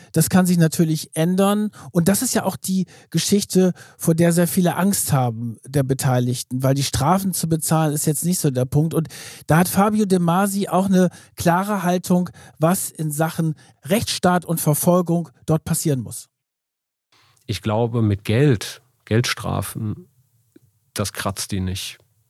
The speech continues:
Speaker 2: Die haben so viel, so viel Asche gemacht, das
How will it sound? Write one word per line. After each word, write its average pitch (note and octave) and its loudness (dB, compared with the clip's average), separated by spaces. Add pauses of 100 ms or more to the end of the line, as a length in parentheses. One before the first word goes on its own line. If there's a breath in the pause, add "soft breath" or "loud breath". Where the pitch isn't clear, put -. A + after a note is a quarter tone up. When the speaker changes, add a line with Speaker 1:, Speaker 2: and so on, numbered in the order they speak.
(140)
Speaker 2:
Die A2 2
haben A2+ 4
so A2+ 2
viel, A2+ 2 (400 soft breath)
so B2 2
viel B2+ 4
Asche C3 0
gemacht, G#2+ 0
das - -4